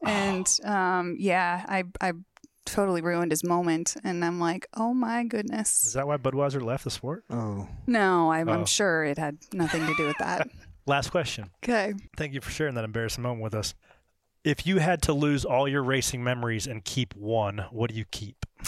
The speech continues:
Speaker 2: Oh, that's easy. My very first race that I went to, which was at Elkhart Lake, Road America.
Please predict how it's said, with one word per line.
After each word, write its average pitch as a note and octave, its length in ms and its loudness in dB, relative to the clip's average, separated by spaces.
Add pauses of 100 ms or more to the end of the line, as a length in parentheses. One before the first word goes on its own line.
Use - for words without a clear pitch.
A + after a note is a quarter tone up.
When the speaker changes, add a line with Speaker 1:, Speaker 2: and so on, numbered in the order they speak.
(200)
Speaker 2:
Oh, G3+ 160 2
that's F3+ 200 -2
easy. E3 360 -2
My G#3 240 0
very F#3+ 260 2
first F3 380 0
race E3+ 220 0
that E3 100 -2
I F3+ 80 0
went F3+ 180 -2
to, F3 300 -2
which F#3+ 260 -4
was F#3 160 -2
at F3 140 2
Elkhart E3 340 0
Lake, E3 240 -2
Road F3+ 140 2
America. F3+ 520 0